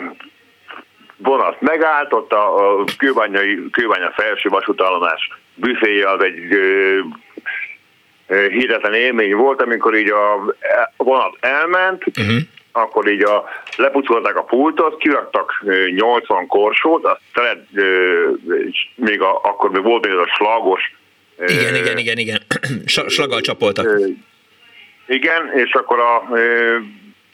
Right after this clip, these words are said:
Speaker 1: mellette meg a, ki volt töltve a, ö, rumkevert, ö, költepálinka, és akkor a vonat elment, a másik vonat, ez itt, de ezt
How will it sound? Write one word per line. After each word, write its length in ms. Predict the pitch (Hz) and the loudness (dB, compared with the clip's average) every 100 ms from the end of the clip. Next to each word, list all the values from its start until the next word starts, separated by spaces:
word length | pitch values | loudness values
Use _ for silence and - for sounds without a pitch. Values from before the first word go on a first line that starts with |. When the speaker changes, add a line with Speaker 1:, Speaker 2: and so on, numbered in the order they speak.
| _ 123 | _ -8
Speaker 1:
mellette 460 | 127 127 98 - 120 | -4 -2 -4 -2 -2
meg 200 | 117 107 | 0 2
a, 260 | 110 104 - | 2 0 0
ki 100 | 120 | 0
volt 260 | 98 92 | 2 0
töltve 380 | 117 117 104 101 | 2 0 0 0
a, 480 | 69 92 92 - - - - | 2 2 2 -2 -10 -18 -4
ö, 300 | 95 95 101 | 0 2 2
rumkevert, 760 | 123 113 95 110 98 98 90 - - 92 | 2 0 -2 0 0 0 -4 -8 -10 -4
ö, 720 | 92 87 85 85 80 80 78 85 | -2 0 0 0 0 -2 -2 -2
költepálinka, 920 | 120 117 131 135 143 147 160 147 151 143 | 0 0 0 0 0 0 0 0 2 2
és 100 | 131 | 0
akkor 260 | 113 113 | 0 2
a 160 | 110 107 - - - - _ - | 2 0 -4 -14 -18 -20 _ -2
vonat 320 | 127 113 92 | 0 2 0
elment, 640 | 117 151 180 196 202 - - _ | 0 0 2 2 0 -6 -18 _
a 260 | 120 123 123 | 0 2 2
másik 500 | 131 139 131 117 95 | 2 2 0 -2 0
vonat, 300 | 92 82 - | 2 2 0
ez 180 | 101 113 | -2 -2
itt, 160 | - _ | -4 _
de 220 | - 107 | -2 -2
ezt 140 | 85 | -2